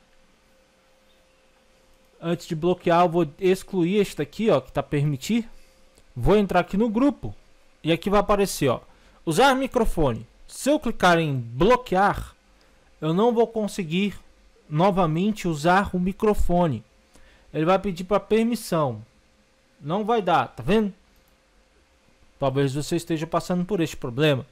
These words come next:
Então será necessário nessa configuração aqui, onde a gente tava, aonde está bloqueado, você excluir, tá? E agora quando você clicar no microfone,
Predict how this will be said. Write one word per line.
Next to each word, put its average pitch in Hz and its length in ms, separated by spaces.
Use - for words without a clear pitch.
Então 151 300
será 214 240
necessário 180 680
nessa 214 460
configuração 165 680
aqui, 196 220
onde 139 180
a 131 40
gente 143 160
tava, 170 340
aonde 170 360
está 165 240
bloqueado, 185 760
você 147 480
excluir, 214 800
tá? 156 320
E 175 100
agora 180 400
quando 180 240
você 175 340
clicar 165 420
no 165 80
microfone, 196 840